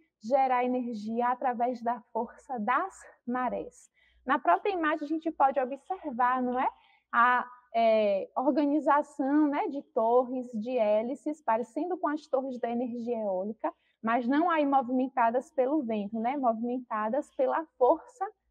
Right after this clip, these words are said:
da maré. E, novamente, a energia de movimento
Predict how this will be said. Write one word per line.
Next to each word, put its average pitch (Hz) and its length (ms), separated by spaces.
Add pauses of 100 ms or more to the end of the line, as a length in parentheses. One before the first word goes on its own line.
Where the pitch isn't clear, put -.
da 233 180
maré. 240 440 (280)
E, 226 80
novamente, 254 640
a 269 40
energia 247 420
de 247 120
movimento 247 680